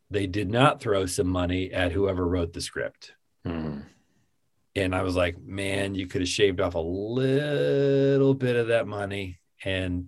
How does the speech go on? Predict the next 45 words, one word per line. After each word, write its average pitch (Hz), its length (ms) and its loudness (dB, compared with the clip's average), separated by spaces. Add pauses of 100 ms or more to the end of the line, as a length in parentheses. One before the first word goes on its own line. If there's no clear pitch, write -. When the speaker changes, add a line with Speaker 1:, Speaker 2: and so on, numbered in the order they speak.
Speaker 1:
had 101 240 0
somebody 90 300 -4
take 92 200 -4
another 87 240 -4
pass 87 320 -4
at - 100 -20
the 101 80 -12
script." - 400 -2
But 107 140 0
it, - 140 -2 (600)
that's 156 260 10
why 151 240 12
I 127 80 10
think 135 300 6
that 110 140 6
it, 107 240 6
that's, 120 320 2
that 123 240 4
wasn't 131 300 8
the - 80 0
point. 101 340 0 (220)
That 117 160 2
wasn't 117 260 0
the 104 80 -4
point. - 280 -8 (100)
This 123 160 -2
was 135 160 6
the 139 80 -2
kind 135 280 8
of 131 80 2
thing 127 340 6
that 131 100 -6
you 113 160 -8
could 101 200 -6
kind 110 260 -4
of 95 220 -6
put 151 200 4
on 143 260 6
for 139 160 2
the 135 120 4
kids. 113 520 0
It 101 160 -4
wasn't 120 440 2
scary. 104 720 2 (520)
It's - 140 -20